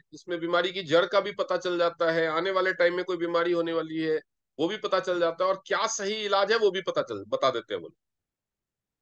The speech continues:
एक बीमारी का checkup कराना है तो दो सौ रुपए charge है, ऐसे चार्ज, या चार्ज वो पू-, चार्ज पहले मत बताइए, चार्ज वो खुद पूछेंगे कितना लगता है तो बताइए। तो तुम्हारी न-, नजर में कोई हो जिसको checkup वगैरह कराना हो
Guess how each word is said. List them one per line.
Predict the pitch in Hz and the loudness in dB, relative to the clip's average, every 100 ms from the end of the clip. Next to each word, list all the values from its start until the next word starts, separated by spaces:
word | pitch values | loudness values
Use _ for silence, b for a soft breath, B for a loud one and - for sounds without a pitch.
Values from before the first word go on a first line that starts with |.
| - | -2
एक | 190 185 | 0 0
बीमारी | 202 202 208 | 2 2 2
का | 202 | -2
checkup | 202 208 208 | -2 -6 -2
कराना | 196 196 | 2 2
है | 208 | 0
तो | 208 | -2
दो | 143 156 | -4 -4
सौ | 202 | -2
रुपए | 196 214 | -2 -2
charge | 202 202 214 | 0 -2 -2
है, | 233 123 - _ _ _ - | -4 -4 -8 _ _ _ -10
ऐसे | 147 180 | -8 -2
चार्ज, | 175 170 165 | 0 0 0
या | 180 | -2
चार्ज | 175 165 196 220 | 0 0 2 0
वो | |
पू-, | 214 214 208 | -4 -4 0
चार्ज | 202 208 202 | 0 0 2
पहले | 196 220 | 2 2
मत | 226 | 0
बताइए, | 208 202 196 | -2 0 0
चार्ज | 190 185 202 | 0 -2 -2
वो | |
खुद | 190 214 202 | -2 -2 -4
पूछेंगे | 214 202 196 | -4 -2 -2
कितना | 185 233 190 | -4 0 2
लगता | 180 - 160 | 2 0 -2
है | 143 _ _ _ _ 214 | -2 _ _ _ _ 2
तो | 208 | 2
बताइए। | 208 165 139 - _ _ _ _ _ _ _ _ _ _ _ - | 4 4 2 -6 _ _ _ _ _ _ _ _ _ _ _ -14
तो | 170 | -6
तुम्हारी | 190 196 220 | 2 4 2
न-, | 226 202 185 185 185 180 | -2 -8 -4 2 2 2
नजर | 185 208 | 2 0
में | 214 | 0
कोई | 208 208 | 2 4
हो | 208 240 | 4 2
जिसको | 208 220 | 2 -4
checkup | 208 202 220 196 | -4 -2 -2 -2
वगैरह | 196 196 | 2 2
कराना | 196 147 160 202 | 4 4 4 2
हो | 175 185 - | 0 0 -2